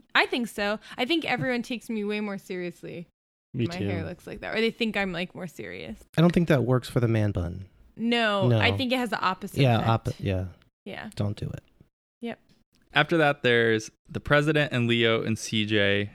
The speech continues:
Speaker 4: in the Oval Office. And I think what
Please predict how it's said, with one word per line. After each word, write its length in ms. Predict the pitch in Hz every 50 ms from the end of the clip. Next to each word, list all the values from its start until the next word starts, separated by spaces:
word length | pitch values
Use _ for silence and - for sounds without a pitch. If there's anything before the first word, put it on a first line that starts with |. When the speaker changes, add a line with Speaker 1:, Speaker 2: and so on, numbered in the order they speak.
| -
Speaker 4:
in 180 | - 113 110 107
the 80 | 107
Oval 280 | - 113 107 104 110 107
Office. 600 | 104 101 101 - - 104 104 107 - - - - _ -
And 500 | 113 107 101 101 101 101 104 107 - - - _ _ _ _ _ _ -
I 80 | 113
think 320 | 113 - 151 135 127 - - - _
what 280 | - 135 135 135 -